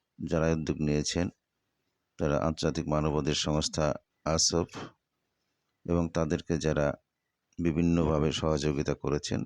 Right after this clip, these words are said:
তারা হলেন শিবচর প্রাথমিক কল্যাণ সমিতি এবং দেশ নামের একটি স্বেচ্ছাসেবী সংগঠন।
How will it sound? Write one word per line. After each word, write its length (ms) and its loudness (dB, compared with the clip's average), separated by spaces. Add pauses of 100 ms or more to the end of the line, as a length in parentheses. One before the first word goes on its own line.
তারা 260 0
হলেন 240 0 (520)
শিবচর 360 -2
প্রাথমিক 420 -4 (120)
কল্যাণ 300 0
সমিতি 460 -2 (760)
এবং 300 0 (1000)
দেশ 140 2 (100)
নামের 280 0
একটি 260 -4 (320)
স্বেচ্ছাসেবী 600 -2
সংগঠন। 400 0